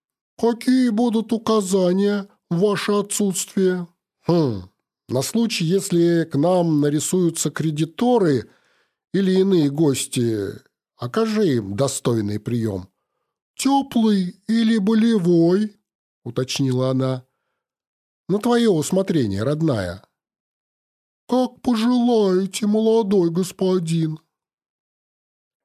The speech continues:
Напялив цветастые кроссовки, я выскочил во двор. Настроение было приподнято,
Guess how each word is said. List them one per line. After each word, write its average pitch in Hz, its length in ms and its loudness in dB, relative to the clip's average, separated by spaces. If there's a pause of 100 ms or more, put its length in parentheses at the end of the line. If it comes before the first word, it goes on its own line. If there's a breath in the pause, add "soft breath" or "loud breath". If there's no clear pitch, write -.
(600)
Напялив 151 540 -2
цветастые 127 720 -4
кроссовки, 165 1000 -4 (400)
я 123 380 0
выскочил 113 760 -2
во 117 140 0
двор. 104 560 -4 (840)
Настроение 131 840 0
было 104 320 -2
приподнято, 165 1200 -4